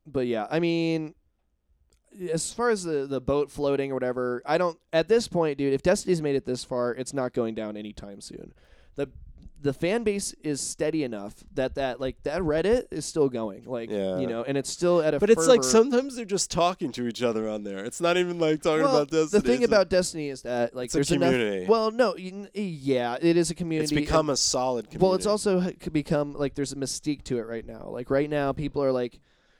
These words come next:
Speaker 1: they've really, they've gotten to a point where, like, people are, I don't think the Division was good enough, you know?
Speaker 2: I mean, people are playing it, but it's just not the, I'm
Speaker 1: People
Speaker 2: not gonna,
Speaker 1: are
Speaker 2: how
Speaker 1: having
Speaker 2: could I play that game for a year and a half? and
Speaker 1: People
Speaker 2: some
Speaker 1: haven't lost focus on Destiny is what I'm saying.
Speaker 2: That
Speaker 1: I'm
Speaker 2: city is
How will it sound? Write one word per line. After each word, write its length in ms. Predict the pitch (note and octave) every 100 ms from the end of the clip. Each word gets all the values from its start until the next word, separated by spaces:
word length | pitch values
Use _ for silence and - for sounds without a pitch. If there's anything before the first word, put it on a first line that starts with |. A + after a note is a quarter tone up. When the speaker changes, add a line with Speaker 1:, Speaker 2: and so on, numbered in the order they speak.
| _ _ -
Speaker 1:
they've 160 | D#3 F3
really, 340 | A3 G3 F3 - _
they've 100 | E3
gotten 140 | F#3 G3+
to 100 | F#3+
a 40 |
point 240 | D#3+ D#3+ D3
where, 80 | C3+
like, 120 | B2+
people 220 | D3 C#3+
are, 220 | B2+ A#2+ - _ _ _ _ _ _ _ _ -
I 60 | D#3
don't 180 | G#3+
think 200 | - G3+
the 80 | F3
Division 420 | D#3 D#3 D3+ C#3+
was 100 | C3+
good 160 | A2+ B2
enough, 480 | B2+ A#2 - - - _ _
you 140 | C3
know? 160 | A#2 A2+ - _ _ _
Speaker 2:
I 60 | G3+
mean, 300 | A3+ G#3+ D#3
people 320 | - A3 B3+
are 80 | B3
playing 380 | - D#3+ G3+ F#3+
it, 140 | D#3+
but 200 | E3+ D#3 -
it's 200 | F#3 -
just 200 | C4+ -
not 220 | C#4 C#4
the, 100 | -
I'm 140 | - A3
Speaker 1:
People 260 | - D#4
Speaker 2:
not 80 | B3+
gonna, 100 | A#3+ -
Speaker 1:
are 80 | F3
Speaker 2:
how 120 | F#3
Speaker 1:
having 120 | C#4+ D#4+
Speaker 2:
could 100 | D#4+
I 100 | D#4
play 400 | - B3+ B3 C4
that 260 | A#3+ A3+
game 240 | A3 G#3 A3
for 240 | A#3 A3+
a 40 |
year 340 | A3 G3 A3 B3+
and 80 | B3
a 20 |
half? 400 | F#3 G3+ A3 A3
and 100 | -
Speaker 1:
People 280 | G#3+ A3+ A3
Speaker 2:
some 100 | G3
Speaker 1:
haven't 320 | F3 F3+ E3
lost 340 | D3 C#3 D3+
focus 320 | D3 C#3 C#3 C3
on 120 | B2
Destiny 360 | B2 A#2+ B2+
is 140 | A2+ A2+
what 80 | A2
I'm 80 |
saying. 200 | G#2 A#2+
Speaker 2:
That 100 | A2+
Speaker 1:
I'm 60 | A#2
Speaker 2:
city 440 | B2 - B3 A#3+
is 180 | A3 G3